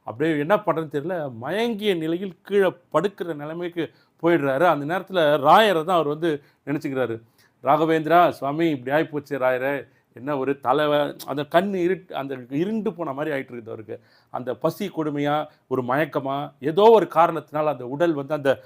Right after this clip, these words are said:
சூழ்நிலையை ஏத்துக்கல அவருக்கு. திடீர்னு இவர் யோசிச்சுனே அப்படியே உட்கார்ந்து தலையை சுத்தி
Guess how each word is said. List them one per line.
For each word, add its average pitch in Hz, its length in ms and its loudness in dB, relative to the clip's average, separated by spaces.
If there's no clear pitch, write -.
சூழ்நிலையை 156 680 0
ஏத்துக்கல 139 320 -6
அவருக்கு. 101 320 -10
திடீர்னு 233 380 4
இவர் 196 140 4
யோசிச்சுனே 226 640 0
அப்படியே 214 240 -2
உட்கார்ந்து 214 520 -2
தலையை 185 300 0
சுத்தி 185 160 -14